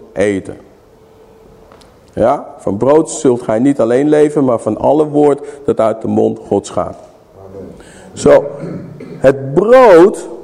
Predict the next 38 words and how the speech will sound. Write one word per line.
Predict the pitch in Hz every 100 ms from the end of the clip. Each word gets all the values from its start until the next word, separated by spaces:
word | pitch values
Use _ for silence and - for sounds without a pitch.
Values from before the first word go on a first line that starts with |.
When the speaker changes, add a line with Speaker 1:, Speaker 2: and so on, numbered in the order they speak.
| -
Speaker 1:
vertegenwoordigt | - - 160 156 156 139 143 139 139 - - -
het | 113 113 98 107
woord. | 143 135 92 - - - - - - - -
Zo, | - 127
wat | 156 156
wij | 160 151 -
eten | 180 226 247 208 147 165 - -
is | 151
het | 147 135 127 135
woord. | 185 165 104 - - - - - _ _ _
Ja, | - 120
Johannes | 117 117 147 147 -
zegt | 123
het | 117
ook | 139 147
in | 143
Openbaringen, | 135 135 123 123 120 120 123 120 - - - -
of | 107 -
een | - 143
van | 147
de | 123
engelen | 120 139 131
zegt | 127 117
tegen | 123 120
Johannes: | 113 110 - - -
"Eet | 151 180
dit | 170 160
op." | 160 151 -
En | 113
het | 110 -
smaakte | - 127 113 104
zoet | - 165 165
in | 139
zijn | 135 123
mond, | 127 127 107
maar | 101
dan | 110 101 101
bitter | 120 120 107